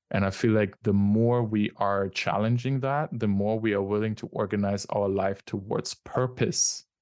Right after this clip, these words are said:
instead of comfort, the more we will get a healthy relationship to effort again. And that's then the effort that is the right effort from the perspective of the Buddhist teachings. And that's not the effort we're trying to switch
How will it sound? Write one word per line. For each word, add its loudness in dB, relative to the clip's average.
instead 2
of -2
comfort, -2
the 4
more 6
we 2
will 2
get -2
a -2
healthy -2
relationship -2
to -6
effort -2
again. -4
And 4
that's 0
then 2
the -8
effort -2
that -2
is -2
the -6
right -2
effort -4
from 2
the 0
perspective -4
of -4
the -2
Buddhist -4
teachings. -4
And 0
that's 0
not 0
the -2
effort -2
we're -2
trying -4
to -6
switch -2